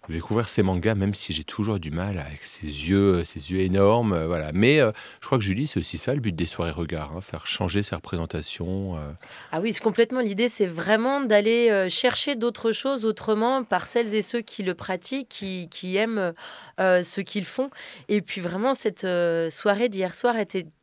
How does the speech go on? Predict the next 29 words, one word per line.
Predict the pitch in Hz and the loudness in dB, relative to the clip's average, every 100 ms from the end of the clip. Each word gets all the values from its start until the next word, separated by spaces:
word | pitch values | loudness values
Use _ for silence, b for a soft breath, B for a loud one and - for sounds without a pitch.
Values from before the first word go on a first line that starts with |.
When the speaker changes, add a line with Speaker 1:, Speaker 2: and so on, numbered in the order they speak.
| - | -4
Speaker 2:
totalement | 233 247 233 226 | -2 0 0 0
différente | 190 180 190 247 277 | -2 -2 -2 -2 -6
puisqu'elle | 208 - 202 | -10 -4 0
a | 180 | 0
été | 175 185 | -2 -6
pensée | - 240 247 - 226 | 0 0 0 0 -2
par | - 269 285 - | 4 4 2 -4
Speaker 1:
Mm. | 143 | 0
Speaker 2:
et | 220 247 - | 2 2 4
avec | 220 202 240 - | 4 4 0 0
les | 226 | -2
jeunes. | 190 170 B B B B | -2 -4 B B B B
C'est-à-dire | - 190 185 208 | -6 -4 0 0
que | 196 | 0
c'est | 170 180 | -4 -4
eux | |
qui | 180 - | -6 -2
ont | 170 165 165 165 165 170 - | 0 0 0 -2 -4 -8 -14
proposé, | - 180 170 190 180 208 208 | -14 -10 -4 -2 4 6 6
euh, | 185 175 175 | 6 6 4
les, | 180 170 165 156 | -2 -2 0 0
la | 160 143 | -2 -4
thématique, | 160 156 156 359 - | -2 -2 -2 -4 -4
bien | 170 | -6
sûr, | - 277 | -2 0
mais | 269 202 185 | 0 0 -2
également | 156 180 190 185 220 254 | -2 0 2 2 2 2
le, | 214 180 | 2 0
le, | 180 175 165 165 | -2 -4 -6 -10